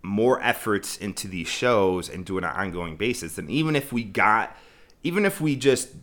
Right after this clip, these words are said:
even if it was like the show didn't make a whole lot of money,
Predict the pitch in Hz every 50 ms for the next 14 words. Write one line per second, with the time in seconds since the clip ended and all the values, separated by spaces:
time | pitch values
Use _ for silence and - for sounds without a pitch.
0 | - - - 135 165 160 180 170 160 - 151 127 131 123 110 98 117 110 101 95
1 | 90 - - - 101 - - - - 123 123 123 117 107 101 110 110 117 113 110
2 | 107 110 110 104 - 104 - - 113 110 107 104 101 104 98 92 92 98 107 123
3 | 139 139 139